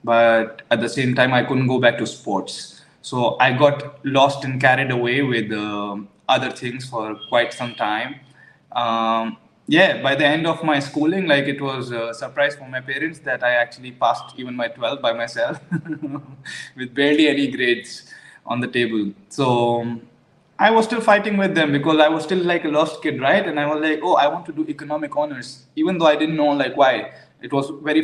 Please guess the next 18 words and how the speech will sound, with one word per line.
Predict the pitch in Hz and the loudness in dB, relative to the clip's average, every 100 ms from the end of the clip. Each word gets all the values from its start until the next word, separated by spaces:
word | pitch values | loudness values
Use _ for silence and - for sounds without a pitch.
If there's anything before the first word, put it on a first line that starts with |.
| 156 | 2
fashionable | 151 180 170 165 156 | 2 -2 -4 -2 -2
to | 147 | -2
hear | 143 143 139 | -2 -2 -2
this | 131 131 | -4 -6
words, | 127 127 127 | -6 -8 -8
economic | 123 127 127 123 - | -12 -6 -6 -4 -2
honors, | 131 120 123 - - _ _ _ | -4 -4 -10 -16 -20 _ _ _
um, | 117 117 113 110 107 _ _ | -8 -4 -4 -6 -8 _ _
even | 131 131 | -4 -2
though | 135 | 2
I | 123 | 2
didn't | 139 131 | 2 0
understand | 131 127 139 131 127 | -2 -2 -2 -2 0
how | 127 | -2
economy | 123 127 123 120 | 0 -4 -4 -6
works, | 120 123 110 117 | -6 -6 -8 -6
right? | 117 127 147 135 | -6 -6 -8 0
<laughs> | 190 - | 0 0